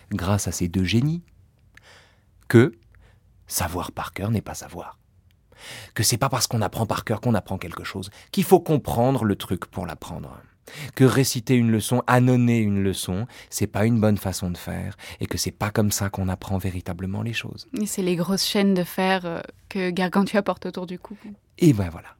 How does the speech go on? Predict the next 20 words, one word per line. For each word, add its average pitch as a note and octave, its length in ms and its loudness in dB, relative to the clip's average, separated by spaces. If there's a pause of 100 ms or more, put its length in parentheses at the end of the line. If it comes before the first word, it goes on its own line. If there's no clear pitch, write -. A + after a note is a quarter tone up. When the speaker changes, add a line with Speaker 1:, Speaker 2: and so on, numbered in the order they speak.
Speaker 1:
les D3 140 4
grosses C#3+ 340 0
chaînes G#2 300 0
de F2+ 80 -2
fer E2+ 380 -8
que A#2 100 0
Gargantua G#2 640 -4
porte - 320 -12
autour - 260 -14
du F2 100 -14
cou, - 240 -12
qui - 80 -14
sont B2+ 200 -6
une A#2+ 220 -2
métaphore B2 720 0 (280)
du A2+ 160 -2
savoir A#2+ 560 2
antique, B2+ 440 -4
c'est-à-dire, G#2+ 400 -4
enfin, A#2 200 -2